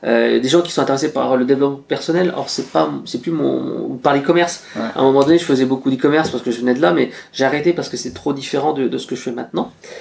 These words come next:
Speaker 1: Et donc, en fait, j'ai un peu de, de hors sujet, mais j'arrive quand même à convertir bien.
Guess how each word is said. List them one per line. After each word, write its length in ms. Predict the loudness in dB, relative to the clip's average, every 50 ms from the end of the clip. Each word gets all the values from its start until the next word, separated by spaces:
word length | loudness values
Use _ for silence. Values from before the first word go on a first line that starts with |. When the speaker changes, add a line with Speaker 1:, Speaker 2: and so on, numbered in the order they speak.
| -14 -6 0
Speaker 1:
Et 60 | 2
donc, 160 | 4 4 4
en 60 | 2 2
fait, 100 | 2 2
j'ai 120 | 2 2
un 80 | 0 2
peu 160 | 2 2 2
de, 140 | 2 2 2
de 100 | 2 2
hors 120 | 2 2
sujet, 300 | 0 -2 0 2 2 4
mais 80 | 4 2
j'arrive 180 | 0 0 -2 0
quand 100 | 0 2
même 80 | 2 2
à 60 | 0
convertir 520 | -2 -2 -2 -2 -2 -4 -4 -8 -8 -4
bien. 260 | -2 0 0 0 0